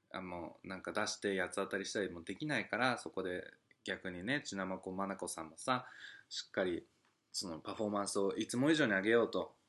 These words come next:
なんか辛いことがあったにもかかわらず、私もそういうタイプね。なんかそういうのをさ、人に察してっていうのはなかなか、あの、できる人いるじゃん。結構甘え上手っていうかさ、なんかどう考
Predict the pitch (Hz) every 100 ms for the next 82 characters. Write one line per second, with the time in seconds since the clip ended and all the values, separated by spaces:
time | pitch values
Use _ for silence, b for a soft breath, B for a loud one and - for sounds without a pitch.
0 | _ 98 92 - 98 95 101 95 90 95
1 | 95 87 85 95 98 92 85 - - 143
2 | 226 233 208 208 208 208 185 - 101 110
3 | B B B - 123 117 147 143 131 90
4 | 87 120 90 - - 160 156 - 113 -
5 | - 214 226 127 104 92 85 82 82 95
6 | 95 92 87 b b b b b _ _
7 | _ _ _ _ 104 101 92 85 85 -
8 | 127 165 226 - 123 131 185 165 98 101
9 | 101 - 87 95 104 104 104 101 87 -
10 | 90 82 82 - 95 90 87 82 - -
11 | 104 98 110